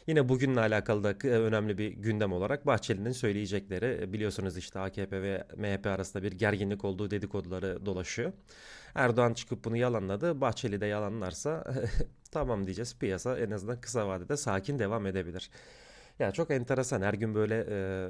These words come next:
yani siyaseti bu kadar yoğun takip etmek zorunda kalıyor olmamız piyasa için biraz can sıkıcı tabii arkadaşlar. Yani durum bu maalesef. Ya şunu söyleyebilirim borsa tarafı için. Yani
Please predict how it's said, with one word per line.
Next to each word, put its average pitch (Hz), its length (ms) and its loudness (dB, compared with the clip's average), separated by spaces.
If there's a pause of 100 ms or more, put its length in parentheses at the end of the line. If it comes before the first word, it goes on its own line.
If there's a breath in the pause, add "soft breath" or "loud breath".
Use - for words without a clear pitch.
(160)
yani 101 200 -2
siyaseti 110 560 0
bu 117 80 -2
kadar 104 220 2
yoğun 107 240 0
takip 101 340 0
etmek 98 300 -4
zorunda 104 380 0
kalıyor 95 280 0
olmamız 92 360 -4
piyasa 95 300 -4
için 123 260 -4
biraz 110 340 -2
can 110 160 4
sıkıcı 95 400 -8
tabii 90 200 -6
arkadaşlar. 92 600 -6 (680 loud breath)
Yani 104 180 2
durum 135 260 6
bu 147 80 4
maalesef. 104 680 -2
Ya 120 100 -2
şunu 165 240 0
söyleyebilirim 101 640 2
borsa 104 300 0
tarafı 98 320 -6
için. 156 300 -4
Yani 98 280 -2